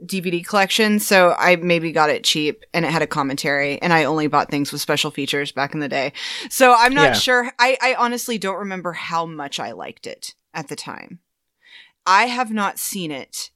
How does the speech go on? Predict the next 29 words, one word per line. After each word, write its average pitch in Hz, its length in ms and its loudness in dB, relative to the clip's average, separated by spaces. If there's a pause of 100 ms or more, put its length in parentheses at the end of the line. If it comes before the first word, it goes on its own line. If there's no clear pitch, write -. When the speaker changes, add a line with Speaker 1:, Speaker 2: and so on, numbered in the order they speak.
Speaker 1:
in 175 160 -6
a, 151 140 -8 (200)
maybe 185 300 -2
since 180 240 -8
the 165 100 -4
early 151 300 -4
two 151 160 -8
thousands. 185 720 -6 (280)
Speaker 2:
Mm. 208 200 8 (520)
Speaker 1:
So 196 540 4
I 196 140 4
didn't, 208 480 -4
the 202 60 0
main 196 380 0
things 190 340 -2
I 175 100 4
remembered 175 540 -4
from 208 240 -4
it 208 220 -2 (140)
were 170 480 2
Mina 196 240 0
Safari 180 600 2
jumping 170 320 -4
off 170 120 -6
the 170 120 -4
roof. 143 280 -6 (480)
Speaker 2:
Yeah. 151 360 6 (420)
Speaker 1:
And, 175 580 4 (120)
um, 160 640 0